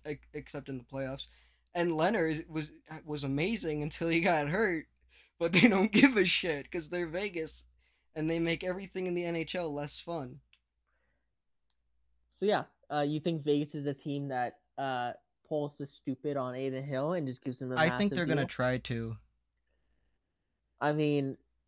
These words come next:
Speaker 2: <sighs> you know what? I think he goes back to San Jose.
Speaker 1: What'd you say?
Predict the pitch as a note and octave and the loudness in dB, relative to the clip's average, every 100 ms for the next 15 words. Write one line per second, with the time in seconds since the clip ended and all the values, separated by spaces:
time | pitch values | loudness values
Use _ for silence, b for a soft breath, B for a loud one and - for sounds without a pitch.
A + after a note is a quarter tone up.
0 | _ _ _ _ _ - - - F3+ F#3 | _ _ _ _ _ -16 -14 -12 -12 -14
1 | - G3+ A#3+ G#3+ F3 F3+ F3+ E3 F#3+ F#3+ | 4 10 10 12 12 12 12 10 10 10
2 | - F#3+ F#3+ - E3 D3 D3+ C#3 B2+ - | 6 4 4 0 0 4 4 4 -2 -2
3 | C#3+ C#3 D3 B2 C#3 D3+ A#2+ C#3 - _ | -6 -8 -10 -10 -14 -12 -12 -14 -18 _
4 | _ _ _ _ _ _ _ _ _ C3 | _ _ _ _ _ _ _ _ _ -10
5 | C#3+ D#3+ F#3 | -8 -2 -2